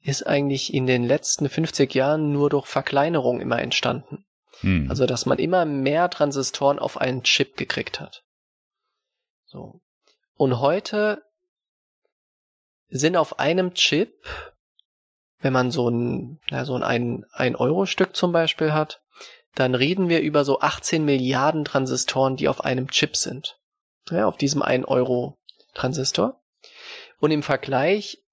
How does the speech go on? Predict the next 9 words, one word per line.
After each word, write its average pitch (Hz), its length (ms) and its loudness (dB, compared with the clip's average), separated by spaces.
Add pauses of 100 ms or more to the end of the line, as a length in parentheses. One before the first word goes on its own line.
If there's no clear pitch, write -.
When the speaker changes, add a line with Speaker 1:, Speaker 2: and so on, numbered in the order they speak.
(220)
Speaker 1:
neunzehnhundertsiebzig, 147 1200 0
die - 100 2
ersten 139 300 0
Intel-Prozessoren 139 840 0
hatten 135 200 -2
so 127 140 2
zweitausend 131 840 0
Transistoren, - 680 -8
nicht? 202 200 -14